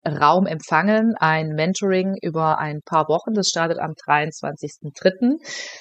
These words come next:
Ähm, da gibt's einen Raum für zehn Soulies, ähm, die ich dann ganz intensiv zum Thema Soul Communication, Seelenkommunikation dahin bringe, dass sie die Seelenstimme hören und auch fließend Soulisch sprechen können.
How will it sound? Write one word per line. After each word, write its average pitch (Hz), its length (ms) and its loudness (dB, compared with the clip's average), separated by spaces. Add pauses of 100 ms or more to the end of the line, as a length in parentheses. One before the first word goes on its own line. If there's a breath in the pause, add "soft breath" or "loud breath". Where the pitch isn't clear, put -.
(200 loud breath)
Ähm, 175 260 4
da 175 100 6
gibt's 170 220 -6
einen 180 140 2
Raum 160 320 6
für 175 420 4
zehn 196 280 2
Soulies, 196 760 4
ähm, 165 520 2 (380)
die 190 500 4
ich - 280 0
dann 175 440 2 (120)
ganz 175 280 2
intensiv 180 720 -2
zum 170 200 -8
Thema 151 680 0 (160)
Soul 175 420 2
Communication, 165 800 -2
Seelenkommunikation 160 1200 -2 (440 loud breath)
dahin 160 400 4
bringe, 151 300 -6
dass 151 160 -6
sie 156 100 -10
die 147 200 -8
Seelenstimme 143 640 -2
hören 143 240 -4
und 135 200 -10
auch 139 200 -2 (300)
fließend 151 320 -4
Soulisch 147 300 0
sprechen - 400 -4
können. 180 380 -4